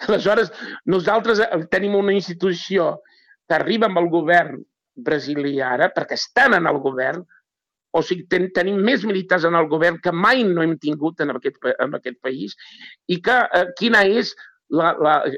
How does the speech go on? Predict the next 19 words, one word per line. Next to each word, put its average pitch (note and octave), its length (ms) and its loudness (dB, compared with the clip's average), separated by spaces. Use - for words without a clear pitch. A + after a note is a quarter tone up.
qui-, F#3+ 180 -6
quina B3 220 0
és G#3 120 0
la F#3+ 120 2
referència F#3 680 0
d'acció F3 480 0
d'aquests D#3 380 -2
militars? C3+ 460 0
És, G3+ 160 2
d'una G#3 240 2
banda, F3+ 480 2
promoure E3+ 640 2
accions F#3+ 420 0
de C#3+ 160 -2
guerra D#3+ 380 0
i, D4 160 4
d'una F#3 240 2
altra F#3+ 240 0
banda, F#3 300 2